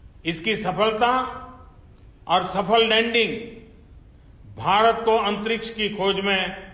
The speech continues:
और भी आगे ले जाएगी और हम चंद्रमा के बारे में पूरी मानव जाति के ज्ञान में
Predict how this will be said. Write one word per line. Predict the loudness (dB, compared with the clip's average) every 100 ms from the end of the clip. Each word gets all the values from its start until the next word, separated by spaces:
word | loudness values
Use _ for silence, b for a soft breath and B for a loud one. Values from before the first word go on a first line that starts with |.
| -20 -20 -20 -20 -20 -20 -14 2
और | 4 6 4
भी | 4 2
आगे | 2 2 4
ले | 4 2
जाएगी | 2 2 0 -6 -14 -18 -20 -20 -20 -20 -20 -20 -20 -6
और | -2 0
हम | 0 -2 -2 -6 -10 -14 -18 -20 -20 -20 -20 -20 -14
चंद्रमा | -8 -6 -4 -2 -2
के | 0 0
बारे | 0 2 0
में | -2 -4 -8 -16 -20 -20 -20 -20 -20 -20 -20 -18 -6
पूरी | -4 -2
मानव | -2 0 0 0 0
जाति | 0 -2 -4
के | -4 -4
ज्ञान | -4 -4 -4
में | -4 -6